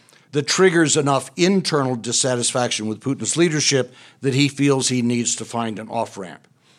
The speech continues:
Is that likely? No. But is it out of the question? Not out of the question. Zelensky wants a settlement that gets Russian troops out of Ukrainian territory and some sort of security guarantee for future Ukrainian security,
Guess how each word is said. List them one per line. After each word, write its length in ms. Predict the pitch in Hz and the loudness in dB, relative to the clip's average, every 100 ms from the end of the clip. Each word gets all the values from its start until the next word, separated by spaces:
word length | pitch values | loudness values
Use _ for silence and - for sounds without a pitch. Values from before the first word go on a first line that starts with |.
| _ _ _ _ _ _ _ _ _ - | _ _ _ _ _ _ _ _ _ -14
Is 140 | 90 | -10
that 160 | 98 82 | -8 -6
likely? 640 | 98 147 - 233 226 226 _ | -4 -2 0 0 0 -4 _
No. 540 | 101 117 135 117 - - _ _ _ - | -2 2 2 0 -2 -14 _ _ _ -10
But 100 | 101 | -8
is 220 | 107 117 | -4 -4
it 100 | 123 | 0
out 180 | 135 156 | 0 0
of 80 | |
the 60 | 160 | -2
question? 680 | - 170 156 - 160 160 - _ _ _ 175 | 0 0 2 -2 -4 -8 -14 _ _ _ -4
Not 240 | 170 135 | 0 0
out 140 | 95 | -2
of 80 | 76 | -8
the 60 | - | -14
question. 480 | 92 - - - _ _ _ _ _ - | -12 -12 -14 -16 _ _ _ _ _ -6
Zelensky 520 | 110 147 208 - 196 | 0 4 4 4 4
wants 260 | 170 170 160 | 4 4 2
a 80 | |
settlement 460 | 143 190 180 156 139 | 2 4 4 2 0
that 100 | 147 | 0
gets 240 | 143 143 | 0 0
Russian 320 | 147 143 127 123 | 0 0 0 -2
troops 300 | 139 120 135 | -4 -2 -2
out 120 | 127 | 0
of 120 | 113 | -2
Ukrainian 540 | 113 - 131 117 113 | -4 -2 0 0 0
territory 680 | 110 170 175 165 160 139 139 - - 127 | 0 2 2 2 4 4 2 -2 -14 -6
and 180 | 135 | -2
some 360 | - - 226 226 | 2 4 4 4
sort 280 | - 147 123 | 4 2 2
of 60 | |
security 500 | 117 113 - 143 131 | -2 -4 -2 0 0
guarantee 580 | 117 123 117 117 135 123 | -2 -2 -2 -2 -2 -4
for 180 | 120 113 | -4 -10
future 360 | - 131 123 117 | -8 -8 -4 -4
Ukrainian 580 | 110 107 120 113 107 | -4 -4 -4 -4 -6
security, 680 | 98 98 - 160 156 143 131 | -8 -8 -4 0 2 2 -2